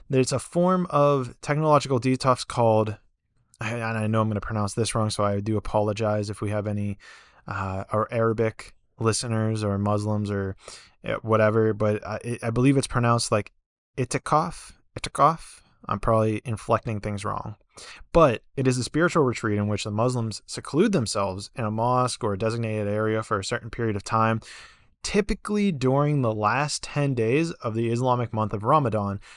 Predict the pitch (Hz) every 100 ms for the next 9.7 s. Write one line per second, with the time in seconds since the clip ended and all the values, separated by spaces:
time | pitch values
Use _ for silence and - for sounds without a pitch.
0 | - - 139 135 139 123 147 202 127 113
1 | 110 104 120 143 147 147 143 127 117 -
2 | _ _ - 151 147 123 135 139 123 113
3 | 110 107 110 - _ _ 120 127 131 120
4 | 123 113 98 120 117 - 117 107 101 117
5 | 127 127 104 - 113 110 - - 110 101
6 | 98 98 123 131 - - - _ - 127
7 | 123 - - 147 156 104 101 110 123 110
8 | 104 104 107 98 104 - - 113 113 113
9 | 113 - 110 104 107 107